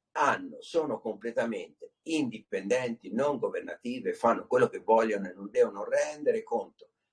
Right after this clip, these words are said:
assolutamente a nessun politico, in particolare in questo momento più che mai.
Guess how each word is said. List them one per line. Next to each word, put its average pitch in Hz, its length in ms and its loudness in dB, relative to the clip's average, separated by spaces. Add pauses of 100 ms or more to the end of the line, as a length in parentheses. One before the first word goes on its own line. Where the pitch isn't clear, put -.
(120)
assolutamente 147 1080 -2
a 101 40 0
nessun 95 320 -14
politico, - 380 -16 (840)
in 131 140 0
particolare 120 640 6
in 98 120 -6
questo 95 280 -14
momento 87 380 -12
più - 160 -18
che - 140 -10
mai. - 280 -18